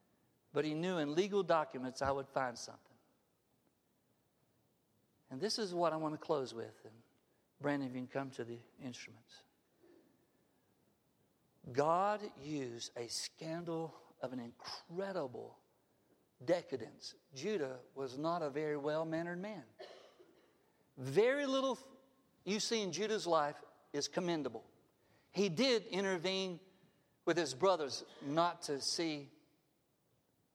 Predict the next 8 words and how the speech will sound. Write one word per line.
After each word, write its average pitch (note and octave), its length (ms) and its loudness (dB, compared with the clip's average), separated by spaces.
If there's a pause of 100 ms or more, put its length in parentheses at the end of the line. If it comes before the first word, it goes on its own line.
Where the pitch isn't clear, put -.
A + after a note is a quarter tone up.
(100)
Joseph C#3+ 480 0
killed C3 340 0
when A#2 80 -4
they A2+ 100 -6
sold C3 340 -2
him A#2+ 100 -6
into A2+ 220 -8
slavery. A2 480 -6